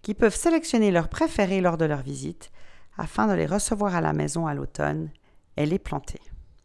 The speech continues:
Depuis le début de la collection,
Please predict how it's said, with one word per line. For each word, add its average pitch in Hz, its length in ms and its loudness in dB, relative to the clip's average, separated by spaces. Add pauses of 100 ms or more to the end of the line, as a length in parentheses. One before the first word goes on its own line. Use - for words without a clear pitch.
(1300)
Depuis 156 380 2
le 185 140 4
début 147 280 0
de 170 100 -6
la 151 80 -2
collection, - 560 -6